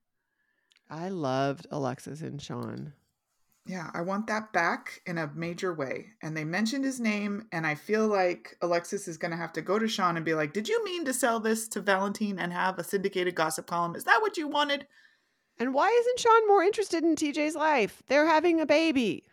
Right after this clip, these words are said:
Speaker 2: Oh, yeah, exactly. Bingo. That too. That's mine.
Speaker 1: I, I don't really have any more potential pairings.
Speaker 2: Okay, then I have
Speaker 1: think
Speaker 2: a question
Speaker 1: I blew
Speaker 2: for
Speaker 1: my
Speaker 2: you.
Speaker 1: load last week.
Speaker 2: No, no, no. I have a question for you. Who could be the pairing for Lois?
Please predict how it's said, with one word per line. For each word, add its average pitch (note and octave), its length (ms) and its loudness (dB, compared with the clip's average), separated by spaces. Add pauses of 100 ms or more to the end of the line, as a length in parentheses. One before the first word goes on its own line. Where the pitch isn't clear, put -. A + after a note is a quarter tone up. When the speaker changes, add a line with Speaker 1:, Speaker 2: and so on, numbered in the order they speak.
Speaker 2:
Oh, B3 160 4
yeah, C#4+ 320 0
exactly. A3 720 0 (320)
Bingo. G#3+ 440 2 (200)
That C4+ 260 8
too. - 300 -2 (800)
That's E3 220 -6
mine. - 280 -2 (340)
Speaker 1:
I, D3 340 -8
I - 100 -10
don't D#3 220 -8
really D3+ 300 -8
have D#3+ 280 -10
any C#3+ 160 -6
more C#3+ 220 -8
potential D3+ 460 -14
pairings. D3 420 -10
Speaker 2:
Okay, A3 160 -4
then F#3 160 -2
I F3+ 120 -2
have F#3 100 -4
Speaker 1:
think F#3 100 -4
Speaker 2:
a - 20 -2
question D#3 280 -2
Speaker 1:
I - 20 -4
blew D3+ 60 -4
Speaker 2:
for C#3+ 120 -4
Speaker 1:
my C3 60 -6
Speaker 2:
you. C3 60 -6
Speaker 1:
load C3 280 -4
last C3+ 300 -10
week. C3 360 -14 (220)
Speaker 2:
No, F#3+ 220 -2
no, D#3 60 0
no. A#2 140 -6 (520)
I E3+ 60 -8
have F#3 80 -8
a F#3 40 -12
question D#3 280 -12
for - 120 -16
you. - 100 -16 (480)
Who E4+ 520 4
could A3 220 -4
be A3+ 140 -2
the G3+ 120 0
pairing G3 380 -4
for D#3+ 180 -6
Lois? C3+ 640 -4